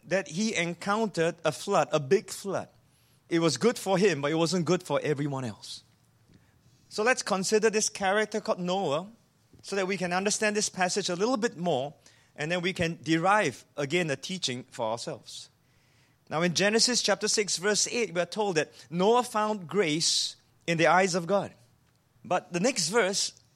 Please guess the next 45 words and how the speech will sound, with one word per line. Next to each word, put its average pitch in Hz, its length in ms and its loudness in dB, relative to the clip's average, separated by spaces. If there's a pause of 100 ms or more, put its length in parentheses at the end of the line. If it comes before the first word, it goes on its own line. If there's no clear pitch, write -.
(360)
it 180 80 0
is 180 180 0
also 226 300 2
recorded 190 600 2 (180)
that 185 180 0
Noah 220 400 6
was 175 300 2 (320)
found 240 360 4
as 160 200 2
being 220 520 -2
righteous, 214 840 -2 (200)
who 202 240 0
walked 208 420 2
with 185 300 2
God. 156 280 -2 (1080)
Now, 156 140 0
for 156 140 2
those 202 300 4
who 165 360 -2 (100)
want 190 200 -2
to - 20 2
stand 190 340 0
on 160 120 -2
the 151 100 -4
word 170 240 0
grace, 180 460 -2
uh, 131 160 -4
they 143 100 -4
will 147 240 -2 (160)
always 185 340 0
only 175 200 -2
look 175 200 -2
at 143 60 0
the 143 100 -2
word 160 200 -2
grace, 151 320 -2
uh, 123 100 -2
underline 160 420 0
it, 160 120 4
and 131 160 -2
never 147 180 2
read 156 160 2
anything 143 380 -2
else. 151 240 0
Uh. 90 100 -6